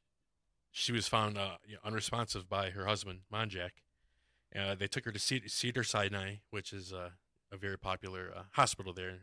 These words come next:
in the city. Um, and apparently she died from cardiac arrest.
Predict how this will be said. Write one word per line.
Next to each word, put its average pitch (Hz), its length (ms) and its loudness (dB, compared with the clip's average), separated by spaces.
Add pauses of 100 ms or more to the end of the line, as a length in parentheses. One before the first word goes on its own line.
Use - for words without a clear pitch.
(360)
in 101 80 -20
the 95 60 -20
city. 104 380 -6 (1120)
Um, 98 500 2
and 101 280 -6
apparently 120 360 2
she - 140 0
died 104 220 2
from 98 260 -12
cardiac 98 420 2
arrest. 95 480 -4